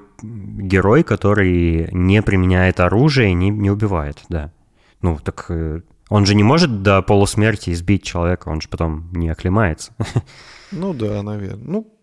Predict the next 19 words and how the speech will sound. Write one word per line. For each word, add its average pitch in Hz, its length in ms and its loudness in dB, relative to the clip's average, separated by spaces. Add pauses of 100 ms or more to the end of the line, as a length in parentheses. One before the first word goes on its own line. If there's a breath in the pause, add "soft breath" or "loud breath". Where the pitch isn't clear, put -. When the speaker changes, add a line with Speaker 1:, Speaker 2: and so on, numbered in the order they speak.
(760)
Speaker 2:
короче, 151 520 -4
ладно. 120 420 -4 (720)
Ладно. 104 340 -4 (460)
Я, 165 420 -2
не, 156 220 2
мне 131 160 0
все - 180 -8
равно 196 280 -4
так. 104 240 -6
В - 160 -20
целом, 180 500 -8
в - 20 -20
целом 240 280 -4
мне 170 320 -6 (220)
все - 200 -8
нравится. 104 540 -2
Осталось 156 420 -2
досмотреть. 107 640 -2
<laughs> - 40 -4